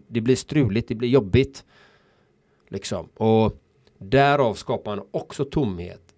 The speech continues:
Eller det här tomrummet, så att säga. Samma sak i min garderob.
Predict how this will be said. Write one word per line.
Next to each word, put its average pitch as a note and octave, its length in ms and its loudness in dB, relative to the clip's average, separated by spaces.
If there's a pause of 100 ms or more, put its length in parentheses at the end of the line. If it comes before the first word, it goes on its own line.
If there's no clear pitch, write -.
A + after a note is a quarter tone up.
Eller A2+ 220 -2
det G#2+ 100 -2
här A2 120 -2
tomrummet, G2 880 -2
så - 80 -8
att - 80 -10
säga. F#2+ 320 -6 (260)
Samma G3 300 0
sak - 280 2
i E3 40 0
min E3+ 140 4
garderob. E3 560 0